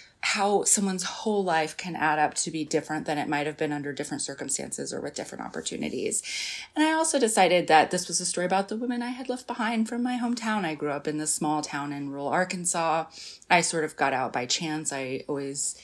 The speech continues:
viewed everything that happened in my life as, like, a mixture of luck and effort. And I wanted to see what might have happened if I hadn't experienced those things and what it was like to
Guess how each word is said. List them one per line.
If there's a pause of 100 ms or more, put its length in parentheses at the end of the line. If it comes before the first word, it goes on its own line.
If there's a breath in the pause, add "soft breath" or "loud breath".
(520 loud breath)
viewed
everything
that
happened
in
my
life
as,
like,
a
mixture
of
luck
and
effort.
And (340 loud breath)
I
wanted
to
see
what
might
have
happened
if
I
hadn't
experienced
those
things
and
what
it
was
like
to